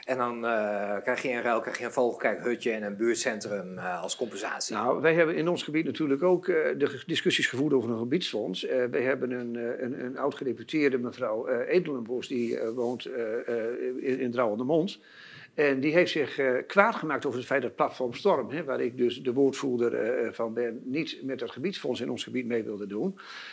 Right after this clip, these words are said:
Speaker 2: Ehm, wij wisten natuurlijk ook dat we daar voor de bühne gebruik zouden gaan worden.
Speaker 1: Ja.
Speaker 2: We hebben allemaal gezien hoe het gaat met de wind, met, met, met de gebiedsfondsen. Daar zit een hoog boergehalte aan tafel.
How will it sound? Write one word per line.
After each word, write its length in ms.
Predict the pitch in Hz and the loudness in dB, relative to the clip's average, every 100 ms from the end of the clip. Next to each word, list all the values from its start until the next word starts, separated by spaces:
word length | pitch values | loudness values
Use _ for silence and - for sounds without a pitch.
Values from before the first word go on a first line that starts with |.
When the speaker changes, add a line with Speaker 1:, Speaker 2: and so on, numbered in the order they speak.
| - | -4
Speaker 2:
Ehm, 240 | 156 147 135 - | 4 4 4 4
wij 140 | 170 165 | 4 6
wisten 260 | 202 165 | 4 2
natuurlijk 340 | 139 147 135 143 | -2 0 2 4
ook 100 | 135 | 4
dat 120 | 127 | 4
we 120 | 120 | 6
daar 320 | 135 180 196 | 8 8 8
voor 180 | - 143 | 4 2
de 100 | 123 | 2
bühne 260 | 127 135 127 | 2 0 0
gebruik 340 | 107 117 113 | -4 -4 -2
zouden 280 | 107 113 101 | -2 -4 -6
gaan 140 | 107 | -8
worden. 340 | 95 87 - - - - | -6 -6 -6 -8 -12 -6
Speaker 1:
Ja. 100 | 101 | 2
Speaker 2:
We 60 | 156 | 6
hebben 200 | 175 - | 6 8
allemaal 320 | 233 190 151 | 8 8 4
gezien 340 | - - 139 131 | -2 0 2 4
hoe 220 | 233 165 | 4 4
het 100 | 143 | 0
gaat 220 | - 165 | 0 -2
met 80 | 117 | -2
de 80 | 107 | -2
wind, 260 | 156 226 - - 175 - | 0 0 -2 -10 -12 -4
met, 380 | 165 143 123 170 | 4 4 4 0
met, 160 | 151 | 0
met 100 | 143 | 0
de 80 | 123 | -2
gebiedsfondsen. 640 | 143 226 - 120 131 247 - - - | 0 0 0 -2 -2 -6 -8 -16 0
Daar 260 | 143 208 180 | 4 6 8
zit 120 | 160 | 6
een 120 | 131 | 6
hoog 360 | 120 196 185 - | 10 10 10 2
boergehalte 1080 | 117 185 262 240 - - 107 120 135 - - | 2 6 8 8 4 -4 -2 0 0 0 -6
aan 120 | 120 | -6
tafel. 540 | 117 104 104 - 294 | -6 -6 -6 -6 -8